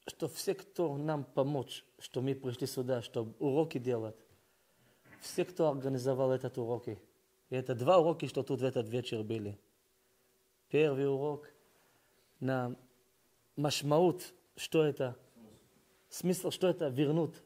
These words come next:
люди бетшува, близко принести их. И на этот урок второй.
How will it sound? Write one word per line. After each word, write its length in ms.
люди 300
бетшува, 520
близко 420
принести 540
их. 100
И 80
на 140
этот 260
урок 200
второй. 460